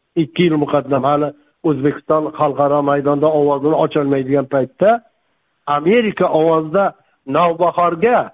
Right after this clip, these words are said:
Amerika ovozini malikasi Navbahorga shundoq Amerikada o'tirib, a, Amerika ovozi redaksiyasida o'tirib bergan intervyusidan keyin man judayam qattiq hurmat bilan qaraydigan bo'lganman Tanzila opaga.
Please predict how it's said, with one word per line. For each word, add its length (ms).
Amerika 500
ovozini 560
malikasi 720
Navbahorga 720
shundoq 580
Amerikada 760
o'tirib, 540
a, 80
Amerika 560
ovozi 540
redaksiyasida 800
o'tirib 500
bergan 440
intervyusidan 840
keyin 300
man 280
judayam 400
qattiq 500
hurmat 360
bilan 200
qaraydigan 580
bo'lganman 520
Tanzila 460
opaga. 400